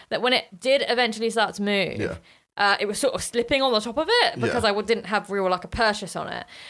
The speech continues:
Speaker 1: And, um, and yeah, it did start to move. And then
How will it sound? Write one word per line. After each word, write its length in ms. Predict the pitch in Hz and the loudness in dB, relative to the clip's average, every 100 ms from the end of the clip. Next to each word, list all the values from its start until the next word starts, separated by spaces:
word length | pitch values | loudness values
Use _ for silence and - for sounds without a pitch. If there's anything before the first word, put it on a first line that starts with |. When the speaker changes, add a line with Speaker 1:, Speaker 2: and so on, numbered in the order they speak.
| - - - | -20 -18 -2
Speaker 1:
And, 300 | 214 214 220 | 0 2 2
um, 540 | 214 214 214 214 214 - _ _ _ _ _ - | 4 4 2 0 -4 -12 _ _ _ _ _ -2
and 160 | 247 254 | 0 4
yeah, 120 | 254 | 2
it 120 | 185 214 | 2 2
did 160 | 254 | 0
start 460 | - - 214 208 - - _ _ _ _ _ | -2 -2 2 2 0 -8 _ _ _ _ _
to 160 | - 208 | -2 -2
move. 800 | 208 277 226 120 143 120 - - - - - _ | 0 2 2 0 -6 -10 -14 -20 -20 -20 -20 _
And 220 | - 226 | -2 0
then 480 | 226 220 220 214 214 | 4 4 4 2 -2